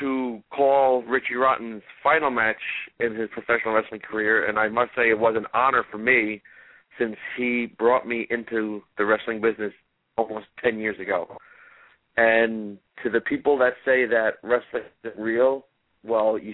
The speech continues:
should have been at the show yesterday because Richie Rotten and Preacher pretty much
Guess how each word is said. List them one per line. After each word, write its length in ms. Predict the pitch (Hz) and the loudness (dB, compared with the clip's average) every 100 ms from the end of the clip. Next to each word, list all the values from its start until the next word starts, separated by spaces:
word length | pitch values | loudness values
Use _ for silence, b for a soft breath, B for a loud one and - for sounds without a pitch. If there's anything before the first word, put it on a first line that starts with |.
| - | -4
should 120 | 123 | -4
have 80 | 110 | -2
been 120 | 113 | -6
at 80 | 104 | -6
the 80 | 101 | -6
show 120 | 113 | -4
yesterday 440 | 101 98 - 98 90 | -4 -6 -6 -4 -4
because 340 | 92 101 95 87 _ B B | -4 -4 -4 -10 _ B B
Richie 220 | 120 113 | -4 -2
Rotten 240 | 117 117 101 | 2 2 2
and 100 | 104 | -4
Preacher 520 | 123 113 107 104 90 _ _ _ | -6 -4 -2 -4 -4 _ _ _
pretty 140 | 110 | -16
much 80 | 101 | -14